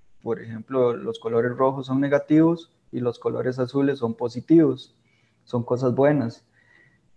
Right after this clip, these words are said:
En el caso de fertilidad, por ejemplo, una fertilidad muy baja es, es negativo, es rojo, y una fertilidad alta es en azul, positivo. Sin embargo, en saturación de acidez, más bien es bueno tener una saturación de acidez baja.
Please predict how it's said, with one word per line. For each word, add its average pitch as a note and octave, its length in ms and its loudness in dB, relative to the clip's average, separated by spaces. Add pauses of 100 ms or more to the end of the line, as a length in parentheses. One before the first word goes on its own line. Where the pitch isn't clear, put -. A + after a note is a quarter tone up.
(160)
En C3+ 140 4
el B2+ 100 2
caso C#3+ 240 6
de D3 60 4
fertilidad, D#3 460 8
por C3+ 140 8
ejemplo, D3+ 400 6
una C#3 160 4
fertilidad C#3+ 400 4
muy D3 160 6
baja D3+ 560 6
es, C3 640 0
es B2 200 -4
negativo, C#3+ 560 4
es C3 80 4
rojo, D#3+ 460 4
y C3+ 140 0
una C3+ 160 0
fertilidad A#2+ 500 2
alta B2 420 4
es A#2 200 0
en A#2+ 120 -4
azul, A#2 520 -2 (240)
positivo. A2+ 600 -4 (640)
Sin C3 220 2
embargo, B2+ 420 10
en C#3+ 60 6
saturación D3 540 6
de D3 60 8
acidez, D#3 500 8
más B2 260 0
bien C3 160 2
es C#3 120 2
bueno C#3+ 340 4
tener A#2+ 320 -2
una B2+ 180 2
saturación A#2+ 540 -4
de B2+ 80 0
acidez A#2 500 -2
baja. C3 420 2